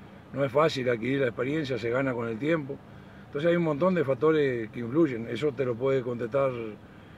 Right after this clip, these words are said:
mejor Almada, pero la idea de nuestro cuerpo técnico es que él tenga, eh, en cuenta a la gran mayoría de los jugadores, que es lo que estamos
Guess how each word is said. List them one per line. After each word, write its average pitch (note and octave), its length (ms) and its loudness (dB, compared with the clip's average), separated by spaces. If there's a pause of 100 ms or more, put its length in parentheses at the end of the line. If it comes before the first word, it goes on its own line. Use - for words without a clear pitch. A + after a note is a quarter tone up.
(200)
mejor C3+ 320 2
Almada, C#3 380 2
pero A#2+ 180 -2
la A#2+ 120 2
idea D3+ 260 6
de C#3+ 220 6
nuestro C3 440 0
cuerpo B2+ 260 -2
técnico F3+ 460 0 (520)
es C3+ 140 -6
que C#3 320 4
él D#3+ 140 0
tenga, E3+ 500 -2
eh, B2 340 -4
en A#2 120 -6
cuenta E3+ 440 0
a - 80 -2
la C3 120 4
gran D3+ 160 4
mayoría D3 300 4
de C#3 40 4
los A2+ 80 0
jugadores, B2+ 320 0
que A#2+ 80 -6
es B2+ 60 0
lo B2+ 80 0
que A#2+ 60 -2
estamos B2 360 -2